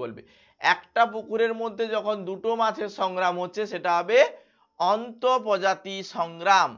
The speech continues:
সরি, অন্ত নয়, আন্তঃপ্রজাতি, কারণ নিজেদের মধ্যে হচ্ছে। আর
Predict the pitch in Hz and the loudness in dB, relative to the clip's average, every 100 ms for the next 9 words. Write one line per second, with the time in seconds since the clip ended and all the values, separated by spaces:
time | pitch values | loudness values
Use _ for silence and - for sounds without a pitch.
0 | - _ - - 196 240 196 196 226 262 | -14 _ -16 -2 0 0 0 -2 -4 -4
1 | - 196 233 233 247 196 175 165 165 208 | 0 0 0 0 -2 0 -2 -2 -2 -2
2 | 220 240 247 233 214 180 143 135 131 135 | -2 0 2 2 0 -6 -6 -8 -8 -12
3 | 117 131 | -4 -2